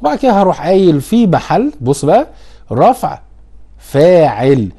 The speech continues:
فرقت يعني؟ اه طبعًا فرقت كتير جدًا، تمام؟ ان انا اقول، ما اقولش بقى فاعل مرفوع في الاول، لا، ده انا اقول اسم موصول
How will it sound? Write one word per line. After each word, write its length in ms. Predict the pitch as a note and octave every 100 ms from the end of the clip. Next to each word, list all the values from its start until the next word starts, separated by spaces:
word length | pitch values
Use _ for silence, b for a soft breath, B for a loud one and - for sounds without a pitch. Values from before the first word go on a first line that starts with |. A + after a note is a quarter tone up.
| b b
فرقت 560 | - - C4 B3 F3+ D#3+
يعني؟ 340 | A#3 A#3 A#3+
اه 100 | A2
طبعًا 300 | A#2 D#3+ B2+
فرقت 280 | A2 D#3 C3
كتير 460 | - F#3+ G#3 D3 A#2
جدًا، 420 | E3 C#3+ G#2 F2+
تمام؟ 280 | A2 C3 F#3
ان 120 | B2
انا 140 | D3+ C#3
اقول، 300 | C3+ F3+ A#2+
ما 80 | A#2+
اقولش 240 | E3 C#3+
بقى 140 | D#3+
فاعل 180 | C#3+ D#3+
مرفوع 280 | D3 A#2 D#3
في 60 | C3
الاول، 340 | C#3 C#3 A#2
لا، 100 | D3
ده 120 | G#2+
انا 80 | A#2
اقول 160 | D#3 E3
اسم 220 | E3 D3+
موصول 340 | C3+ B3+ D#4